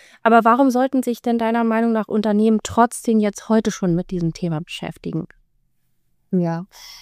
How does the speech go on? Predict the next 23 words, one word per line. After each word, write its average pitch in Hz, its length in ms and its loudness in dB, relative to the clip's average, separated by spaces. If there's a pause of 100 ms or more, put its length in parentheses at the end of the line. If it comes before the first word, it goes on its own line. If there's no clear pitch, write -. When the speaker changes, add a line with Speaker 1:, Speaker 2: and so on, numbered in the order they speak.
(200)
Speaker 2:
Ähm, 220 340 4 (840)
was 226 200 0
wir 311 200 2
auf 339 120 -2
Projekten 214 680 0
immer 175 200 -2
gerne 190 300 2
machen, 160 400 -4
und 170 80 -6
das 185 140 -4
ist 208 100 -6
ein 202 80 0
Ansatz, 202 380 0
der 185 100 -4
bietet 196 300 -4
sich 185 120 -6
hier 208 140 -2
jetzt 180 180 0
auch 180 200 -2
an, 180 320 -2 (420)
ist, - 220 -4
dass 196 240 -2
wir, 240 480 0